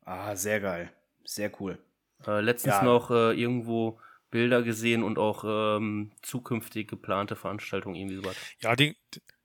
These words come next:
Speaker 1: Ja, das
Speaker 3: den
Speaker 1: wär
Speaker 3: Kontakt
Speaker 1: natürlich
Speaker 3: habe ich
Speaker 1: cool.
Speaker 3: auch <laughs> zu dem. Ähm, der ist, äh, das ist halt so, ähm, man hat das damals ein bisschen laissez-faire. Wie, wie gesagt, nicht jeder nimmt das halt so ernst. Und das Problem, was war da,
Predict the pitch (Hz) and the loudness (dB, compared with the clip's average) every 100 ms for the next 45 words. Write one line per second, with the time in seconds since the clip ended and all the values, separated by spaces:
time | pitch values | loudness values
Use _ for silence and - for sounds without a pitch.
0 | _ _ 95 98 98 107 123 117 - 120 | _ _ -2 0 2 4 6 6 6 6
1 | 156 175 104 123 185 226 - - - 143 | 4 4 2 4 4 2 4 6 8 6
2 | 110 160 - - - - - - - 135 | 6 0 -6 -10 -10 -10 -10 -6 0 2
3 | 131 151 170 - - - - - 127 127 | 4 2 -2 -14 -16 -16 -4 6 8 6
4 | 117 123 131 - - - 131 117 143 135 | 4 4 6 6 4 0 2 2 6 6
5 | 127 120 151 156 131 120 123 - - - | 6 4 8 8 8 2 -2 -12 -14 -4
6 | 117 117 - 123 131 131 127 - 120 120 | 2 4 6 6 6 6 4 2 0 0
7 | 123 120 123 113 147 156 120 117 - 113 | 2 2 2 2 6 6 6 -2 -8 -8
8 | 120 131 - 123 - 131 135 127 131 123 | 0 0 0 -8 2 4 4 0 -4 0
9 | 127 120 117 113 135 151 - 117 117 - | 0 0 -2 0 0 0 -2 -4 -6 -2
10 | 117 123 135 123 - 117 117 120 | 0 4 4 2 2 2 4 4